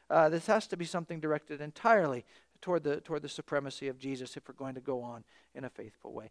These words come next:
And so, and so we're thankful for a word like this because it recenters us. To live a life of worship before God, faithful leadership is critical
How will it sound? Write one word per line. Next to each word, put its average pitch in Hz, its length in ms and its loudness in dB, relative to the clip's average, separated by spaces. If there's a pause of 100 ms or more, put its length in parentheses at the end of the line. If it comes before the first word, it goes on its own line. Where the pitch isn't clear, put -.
And 247 140 4
so, 277 300 12
and 240 100 -2
so 285 100 2
we're 277 120 4
thankful 254 340 -2
for 160 160 -4
a 147 80 2
word 151 200 6
like 160 180 8
this 214 140 -2
because 233 280 0
it 233 80 2
recenters 196 540 -2
us. - 340 -20 (360)
To 196 60 0
live 254 160 10
a 262 60 10
life 226 240 12
of 196 140 -2
worship 208 320 4
before 202 260 2
God, 202 240 6
faithful 233 480 0
leadership 233 460 -2
is 233 140 -8
critical 233 520 0